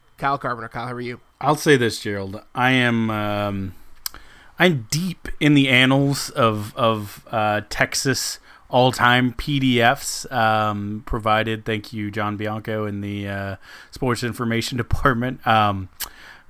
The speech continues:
Speaker 2: I, I know more about Longhorn greats of yesteryear than I ever wanted to know. Um, I, I, I'll just, I'll just say I'm excited we're doing this podcast 'cause I have to get this stuff out of my brain.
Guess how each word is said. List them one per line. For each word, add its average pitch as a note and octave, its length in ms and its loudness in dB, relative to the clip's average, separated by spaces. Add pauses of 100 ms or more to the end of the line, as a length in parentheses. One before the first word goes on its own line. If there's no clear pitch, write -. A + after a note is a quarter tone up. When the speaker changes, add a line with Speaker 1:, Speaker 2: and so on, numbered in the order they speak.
(120)
Speaker 2:
I, C3 220 4
I C3 140 4
know F#3 180 -2
more E3 420 2
about C#3+ 380 4
Longhorn C#3+ 720 0
greats B2 460 -2
of A2 80 -6
yesteryear A2+ 880 -6
than A2 220 -6
I G2+ 140 -8
ever A2+ 380 -4
wanted A2 500 -4
to - 120 -10
know. G#2+ 480 -8 (380)
Um, G2+ 640 -4
I, A#2 60 -6
I, A2+ 260 -8
I'll A2+ 160 -4
just, A2+ 340 -12 (260)
I'll A#2 120 -2
just C#3 260 -2
say D#3+ 140 4
I'm C#3+ 160 6
excited D#3+ 380 4
we're G3 120 -2
doing D3+ 280 0
this A#2+ 120 -4
podcast D#3+ 600 -4
'cause A#2 120 -6
I G#2+ 120 -4
have B2+ 240 -2
to B2+ 60 -12
get A#2+ 180 -12
this A#2+ 140 -10
stuff - 260 -10
out A#2 260 -4
of C3 160 -8
my B2 180 -4
brain. G#2+ 680 -6